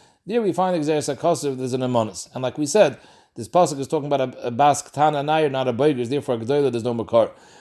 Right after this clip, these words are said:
But b'shvuya lo hemni, we never found any makar that a father has an Amonis to say his daughter was nishbis. So that's the pshat in the Mishnah, that's mechalik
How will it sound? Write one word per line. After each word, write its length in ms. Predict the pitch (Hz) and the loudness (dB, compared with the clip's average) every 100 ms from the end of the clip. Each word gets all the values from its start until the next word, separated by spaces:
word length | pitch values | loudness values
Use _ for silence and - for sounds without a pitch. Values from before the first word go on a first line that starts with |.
| _ - | _ 2
But 220 | 139 104 | 2 2
b'shvuya 600 | 123 - 127 180 294 226 | 0 0 -2 0 2 2
lo 120 | 165 | 2
hemni, 340 | 151 240 196 | 2 2 -2
we 100 | 120 | -6
never 240 | 131 170 170 | -4 -4 -2
found 240 | 160 156 | -4 -4
any 180 | 147 170 | -6 -6
makar 580 | 147 120 151 190 139 143 - _ _ _ - | -6 -4 2 4 4 0 -10 _ _ _ -4
that 100 | 127 | -2
a 60 | |
father 300 | 123 156 156 | 2 4 4
has 120 | 147 139 | 2 2
an 60 | |
Amonis 320 | 143 156 156 | -2 -4 -4
to 100 | - | -6
say 200 | 127 151 | -4 -2
his 120 | 135 120 | -2 0
daughter 220 | 143 147 | 0 0
was 160 | 131 | -2
nishbis. 380 | 135 240 143 113 | -2 -4 -4 -10
So 180 | - - | -12 -6
that's 240 | 117 156 | -2 -2
the 80 | - | -4
pshat 260 | 156 180 185 | -4 -4 -2
in 40 | |
the 80 | 190 | -4
Mishnah, 300 | 247 262 127 | -4 -6 -8
that's 160 | 127 - | -8 -8
mechalik 500 | 135 175 208 147 | -2 2 4 2